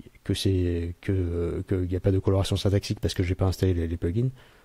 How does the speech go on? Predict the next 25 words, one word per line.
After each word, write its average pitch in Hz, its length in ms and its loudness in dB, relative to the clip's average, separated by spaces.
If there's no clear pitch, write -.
Donc 92 140 -6
si - 160 -4
je 92 140 -2
lui 92 80 2
demande 95 400 2
les 95 140 0
plugins 98 300 0
qui - 100 -18
correspondent, 113 680 0
et 87 60 -2
ben 95 260 0
je 92 100 0
retrouve 107 500 0
ici 98 280 -2
donc, 87 220 -2
euh, - 40 -2
le 101 120 0
client, 101 400 4
euh, 92 80 4
H 92 180 -2
I 92 40 2
E, 117 160 2
donc 90 100 -4
je 87 100 -4
l'installe. 95 400 -2